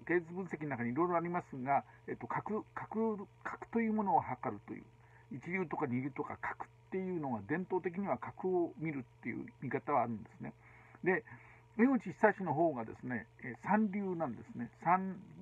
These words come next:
第三次元って言って、これは、まあ、えーと、娯楽というかですね、エンターテインメントなんですね。第三次元っていう。それ、それ、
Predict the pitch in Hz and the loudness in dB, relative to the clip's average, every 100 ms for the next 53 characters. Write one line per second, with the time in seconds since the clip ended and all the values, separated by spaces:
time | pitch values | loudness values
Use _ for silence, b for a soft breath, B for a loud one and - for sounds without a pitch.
0 | - 220 220 - 170 185 175 165 113 - | 2 6 6 6 0 0 2 2 2 -2
1 | - - - 123 - 135 190 170 - - | -20 -12 -8 -6 -2 4 6 6 4 2
2 | 156 143 - b b b - 113 107 110 | 6 6 4 b b b -6 -4 -2 -4
3 | 107 156 175 - 170 147 107 90 - 120 | 2 4 4 2 0 0 -4 -12 -12 -14
4 | 104 - - 139 165 160 160 175 147 107 | -14 -18 -8 -4 -2 0 0 0 -2 -4
5 | - - 117 - - 123 - - 123 - | -8 -12 -12 -14 -12 -12 -10 -6 -6 -4
6 | 110 107 113 113 110 110 - - - - | -6 -6 -8 -12 -12 -14 -20 -18 -18 -18
7 | - b b b - - - - - 175 | -20 b b b -18 -18 -18 -20 -2 2
8 | 175 160 - 165 170 156 | 4 2 0 2 4 2